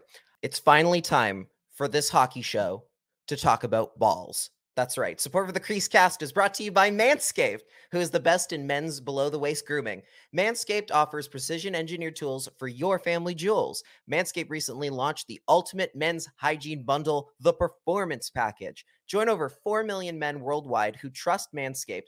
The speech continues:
with this exclusive offer just for you, Creasecast listeners. Twenty percent off and free worldwide shipping with the code crease twenty at manscaped dot com. If my math is correct, that's about eight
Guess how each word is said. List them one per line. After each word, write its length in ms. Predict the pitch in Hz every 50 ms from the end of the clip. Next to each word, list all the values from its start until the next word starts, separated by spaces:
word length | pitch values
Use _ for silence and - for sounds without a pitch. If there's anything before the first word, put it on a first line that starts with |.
| _ _ _ _
with 180 | - - 139 139
this 180 | - 139 - -
exclusive 500 | 139 135 - - - 175 180 180 185 156
offer 420 | 147 139 135 135 139 139 127 117 _ _ _
just 340 | - - 160 160 - - -
for 100 | - 160
you, 240 | 151 143 139 139 135
Creasecast 600 | - - 143 135 - - - 147 139 135 - -
listeners. 480 | 220 226 - - 220 - - - - - - - - _ _ -
Twenty 260 | - - 185 202 226
percent 340 | 226 233 240 233 - 185 151
off 200 | 139 143 151 - -
and 140 | 127 127
free 220 | 131 - 156 156 170
worldwide 500 | 170 156 143 143 135 143 139 135 135 127
shipping 420 | - - 190 185 - 107 82 104 - _ _ _
with 120 | - 127 -
the 60 | -
code 360 | - - 160 135 127 113 - - _
crease 480 | - - - 170 190 226 240 - - -
twenty 580 | - - - 160 135 135 131 - 147 175 214 - _ _ _ _ _ -
at 220 | 143 143 - -
manscaped 500 | 135 139 139 147 139 - - 143 139 127
dot 240 | 120 139 135 143 -
com. 320 | - 180 165 131 98 - _ _ _ -
If 160 | - 131 135
my 140 | 180 185 190
math 260 | 196 190 190 190 -
is 100 | 185 -
correct, 440 | - - 139 151 196 233 - - - _ _ _
that's 220 | - 214 233 - -
about 240 | 135 139 131 113 - - _ -
eight 240 | 165 208 214 -